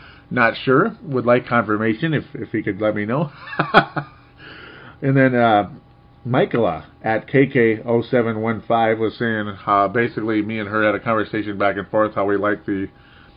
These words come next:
the Patriots and how the time she started liking them was back in, back in, uh, well, she started liking the Vikings in oh nine, so she's kind of a late bloomer.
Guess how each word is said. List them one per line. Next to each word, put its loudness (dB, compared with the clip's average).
the -8
Patriots 0
and -6
how -6
the -4
time 0
she -6
started -2
liking -2
them -2
was -2
back -2
in, -6
back -2
in, -4
uh, -2
well, 0
she -4
started 4
liking 0
the -6
Vikings 0
in -6
oh -4
nine, -4
so -8
she's -10
kind 0
of 0
a 0
late 0
bloomer. -2